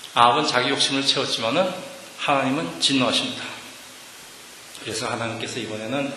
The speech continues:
엘리야를 보내시고 심판의 말씀을 전하는데,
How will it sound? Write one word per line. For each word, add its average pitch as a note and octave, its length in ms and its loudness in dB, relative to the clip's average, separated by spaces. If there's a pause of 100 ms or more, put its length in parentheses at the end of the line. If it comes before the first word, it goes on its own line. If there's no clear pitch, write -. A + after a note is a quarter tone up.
(600)
엘리야를 D#3+ 480 10
보내시고 A2 440 2 (1080)
심판의 C3+ 420 2
말씀을 B2 400 2
전하는데, G#2+ 760 2